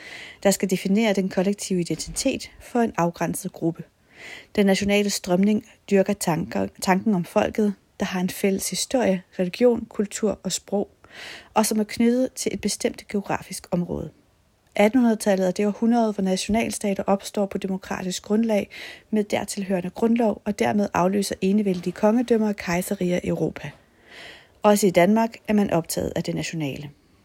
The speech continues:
Interessant nok mister de danske forfattere ikke modet på Danmarks vegne efter krigene og statsbankerotten i starten af attenhundredetallet, men begynder at se indad og fokusere på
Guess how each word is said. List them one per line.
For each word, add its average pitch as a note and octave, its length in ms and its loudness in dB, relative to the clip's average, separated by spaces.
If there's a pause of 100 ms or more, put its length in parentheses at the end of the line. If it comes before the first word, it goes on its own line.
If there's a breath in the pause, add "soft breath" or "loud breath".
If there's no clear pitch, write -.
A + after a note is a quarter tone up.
(1040 loud breath)
Interessant B3 460 2
nok F#3 360 0
mister G3+ 300 2
de G#3 100 0
danske F3 360 0
forfattere F3+ 400 4
ikke G3 120 2
modet G#3+ 340 4
på - 80 -4
Danmarks F3+ 420 0
vegne F#3+ 320 4
efter G#3 220 0
krigene F#3+ 520 -2
og F3+ 100 -2
statsbankerotten F3+ 800 -2
i - 20 -6
starten - 500 -6
af - 100 -4
attenhundredetallet, E3 680 -6
men F#3 160 0
begynder A#3 280 0
at A#3 60 -2
se - 180 -6
indad A#3 420 2
og G3 60 -2
fokusere G#3+ 440 -4
på A3+ 140 -6